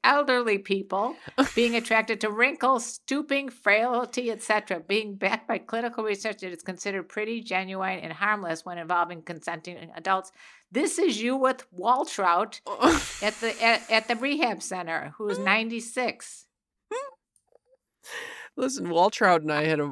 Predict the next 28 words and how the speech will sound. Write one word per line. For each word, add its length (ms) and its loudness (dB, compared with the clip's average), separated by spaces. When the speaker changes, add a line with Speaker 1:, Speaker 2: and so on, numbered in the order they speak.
Speaker 2:
a 140 0
strong 300 2
connection. 460 -4
I 100 -6
don't 140 -2
know 80 0
what 120 -2
to 80 -14
tell 200 0
you. 100 -4
Speaker 1:
You 180 -6
didn't 200 0
know 140 2
that 120 -2
you 180 0
are, 240 0
you 520 -8
are, 560 -2
you 240 -10
cl-, 160 -8
classify 500 -4
yourself 380 -6
as 140 -6
a 80 -2
gerontosexual. 1300 -8
Speaker 2:
Yeah, 220 -2
gerontosexual. 1120 -6
Yeah. 240 -6